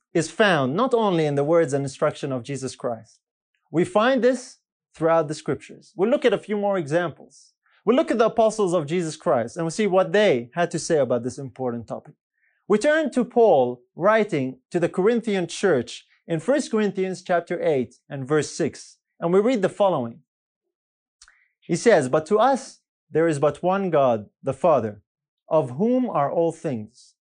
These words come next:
and we in him, and one Lord, Jesus Christ, by whom are all things, and we by him." Did you catch that? The Apostle Paul, the great apostle to the Gentiles, says that to us as believers,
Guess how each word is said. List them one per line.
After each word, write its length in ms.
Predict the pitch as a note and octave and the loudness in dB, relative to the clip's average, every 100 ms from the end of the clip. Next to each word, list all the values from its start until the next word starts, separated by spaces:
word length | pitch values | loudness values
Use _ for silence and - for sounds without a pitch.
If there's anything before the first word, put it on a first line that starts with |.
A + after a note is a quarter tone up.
| _ | _
and 240 | D#3 D#3 C#3 | -4 -2 0
we 300 | F3+ B3+ B3+ | 2 2 0
in 260 | - F3 | -2 -6
him, 400 | D#3 A#3+ D#3+ G2+ _ _ _ _ _ - | -4 -4 -4 -8 _ _ _ _ _ -4
and 260 | D#3 C3+ | -2 0
one 280 | C#3+ B3+ C4 | 0 0 2
Lord, 340 | G3 C#3 A#2+ A2+ | 2 2 0 0
Jesus 340 | F#3 F#3 G3 | -2 -2 -4
Christ, 400 | - C3 A2+ - A#2 A#2+ | 0 0 0 -6 -6 2
by 240 | F#3 C4 | 2 2
whom 240 | G#3+ A3 | 0 0
are 140 | F3 D3 | 0 0
all 200 | F3 E3+ | 0 -2
things, 460 | - D3+ B2 A2+ _ _ _ | -4 -4 -4 -6 _ _ _
and 200 | C#3+ C3 | -6 -6
we 400 | B2 D3+ D3 C#3+ _ _ _ | -2 -2 -2 -8 _ _ _
by 320 | A#2 B2+ D3 | -2 0 0
him." 340 | A2+ C#3 A#2 F#2+ - _ _ _ _ _ | -2 -4 -4 -8 -20 _ _ _ _ _
Did 140 | G#3+ G#3 | -4 -2
you 80 | G3+ | 0
catch 300 | A3+ A3+ - | 2 0 0
that? 320 | A3+ A#3 _ _ _ _ _ _ _ _ | 0 -2 _ _ _ _ _ _ _ _
The 120 | F3 | 0
Apostle 400 | F3 A#3 C4 B3 | 4 4 4 0
Paul, 520 | - A3+ F3+ A#2+ - _ _ _ _ | 2 2 4 2 -4 _ _ _ _
the 100 | D#3 | -4
great 360 | C#3+ A#3 C#4 C4 | 4 4 6 2
apostle 540 | F3+ A3 G#3 - D3+ | 0 2 2 2 -2
to 140 | C#3 D3+ | 0 -2
the 100 | C#3 | 2
Gentiles, 880 | E3+ A3 G#3+ D#3 A2 - _ _ _ _ _ _ _ _ | 2 2 2 0 0 -4 _ _ _ _ _ _ _ _
says 380 | - C#4 E3 A#2+ | 2 4 4 2
that 180 | D3+ - | -2 0
to 140 | A#3+ | 2
us 480 | C4+ A#3 - - _ _ | 4 2 0 -16 _ _
as 160 | F3 D#3 | -2 2
believers, 680 | F3 A#3 C4+ B2+ A2 - | 2 2 0 -2 -6 -12